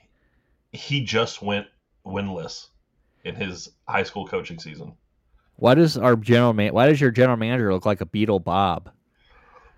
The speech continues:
Speaker 1: Uh, he's, he owns, like, a private jet, like, taxi company.
Speaker 2: Dude, that, that's an Epstein list guy right there.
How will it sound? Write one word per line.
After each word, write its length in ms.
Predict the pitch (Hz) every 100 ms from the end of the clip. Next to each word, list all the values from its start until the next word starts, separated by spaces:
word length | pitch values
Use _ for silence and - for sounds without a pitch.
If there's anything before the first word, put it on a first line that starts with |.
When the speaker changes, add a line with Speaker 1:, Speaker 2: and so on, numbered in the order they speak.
| _ _ _ _ _ _ -
Speaker 1:
Uh, 480 | 131 147 147 143 120 - _ _ _ _ _ _ _ _ _
he's, 400 | - - 180 180
he 400 | - - 143 175
owns, 420 | 147 156 160 156
like, 220 | 139 123 -
a 340 | 117 113 110 85
private 680 | - 107 110 113 120 117 - -
jet, 460 | - - 104 202 - _ _ _ _ _ _ _ _ _ -
like, 320 | 95 90 -
taxi 420 | - 95 - 95
company. 300 | - 82 101
Speaker 2:
Dude, 60 | 104
that, 300 | 107 - - _ _ -
that's 360 | 104 117 127
an 100 | 107
Epstein 440 | 98 104 - 98 85
list 320 | 85 85 -
guy 200 | 87 85
right 260 | 78 85 -
there. 340 | 87 85 -